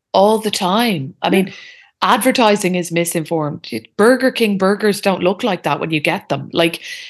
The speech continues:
Speaker 1: everything is misinformation, like, you know, to a degree. And so somebody deciding what is and isn't appropriate is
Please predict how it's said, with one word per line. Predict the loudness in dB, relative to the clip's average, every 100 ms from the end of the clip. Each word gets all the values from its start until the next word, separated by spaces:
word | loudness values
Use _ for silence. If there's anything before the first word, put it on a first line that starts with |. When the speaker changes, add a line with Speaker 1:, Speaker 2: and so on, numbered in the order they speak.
| -2
Speaker 1:
everything | 0 4 4 4 2
is | 2
misinformation, | 0 -2 -2 -6 -4 -4 -4 -4 -8 -2
like, | 0 0 -4 -16 -18 -20 _
you | 2
know, | 2 0
to | 2 4
a | 4
degree. | 2 0 0 0 -4 -6
And | -8 2
so | 2 2
somebody | 0 -2 0 0 0
deciding | -4 -6 -4 -2 -2 -4
what | -4 -4
is | -6 -6
and | -8
isn't | -6 -10
appropriate | -8 -8 -8 -10 -10 -8
is | -10